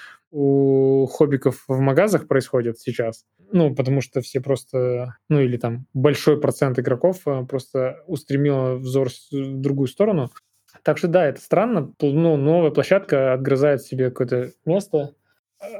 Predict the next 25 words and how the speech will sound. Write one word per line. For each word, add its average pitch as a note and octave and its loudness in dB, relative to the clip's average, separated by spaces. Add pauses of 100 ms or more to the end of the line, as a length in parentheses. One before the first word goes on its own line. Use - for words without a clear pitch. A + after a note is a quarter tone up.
абсолютно D3 0
диким, C#3 -4
м, D3+ -14
способом, F3+ 2
<laughs> F3 0
ну, F3 6 (280)
каким-то D3 2
странным. C3+ 0
Но F#3 0
вот, F3 0
э, C#3+ 2
да. C#3 -2 (280)
Думаю, D3+ 2
что D#3+ 2
это D3+ 2
заэффектит D3 2
барахолку D#3+ 2
очень D3+ -4
сильно. C3+ -4 (560)
Э, D3 4
и, D3+ 2
наверное, D3+ 2
заэффектит, C#3 0
э, C3+ 0
сейчас, D3 -2